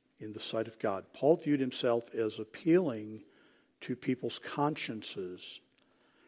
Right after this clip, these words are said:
as validating himself, his ministry, to their consciences. And, and how did he do this? By dealing faithfully and truthfully with the Bible.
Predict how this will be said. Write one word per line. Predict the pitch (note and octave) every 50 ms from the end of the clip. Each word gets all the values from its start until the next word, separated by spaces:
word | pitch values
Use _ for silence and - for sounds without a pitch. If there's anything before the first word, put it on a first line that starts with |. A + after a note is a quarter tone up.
| _ _ _ -
as | C3+ C3+ C3 A2+ G#2 G#2+
validating | A2 A2+ A2 - C3+ C#3 C#3+ E3 F#3+ F#3+ G#3 F3 B2+ - C#3+ C#3 C3 B2 B2+ B2 A#2+ A#2
himself, | - - C3 C3+ C3+ B2 - - - B2+ A2+ G#2 G2 - -
his | - C3+ B2 A#2 G#2 A2
ministry, | B2 B2+ B2 B2+ C3+ C#3+ D#3 E3 D#3+ - - - - - G#2+ G2 F2+ F2+ F#2 G2 - _ _ _ _ _ _ _ _ _ _ _ _ _ -
to | - C3+
their | A#2 A#2+ A2+
consciences. | - - - D#3 D3+ D3+ D3 - - G#2+ G2 - - G2+ F#2+ F#2+ B2
And, | A#2 A#2+ B2+ -
and | - B2+ B2 -
how | - D3+ D3+ D#3+
did | E3 D3+
he | - D3+ C#3+
do | A#2+ C3 C#3+
this? | C#3+ A#2 G#2 G2 - -
By | - - B2+ A2+ A2 A2 A2 - - _ _ _
dealing | - D3 D#3 E3 F3 F3 E3 E3+
faithfully | - - - - D3+ D#3 F3 - - - E3 D#3+ D#3 D3+
and | C#3+ C#3+
truthfully | - - D3+ D3 - - - C#3+ C#3 C3
with | A#2+ B2 -
the | -
Bible. | A2 A#2 A2 A2+ A2+ - - F#2 F2+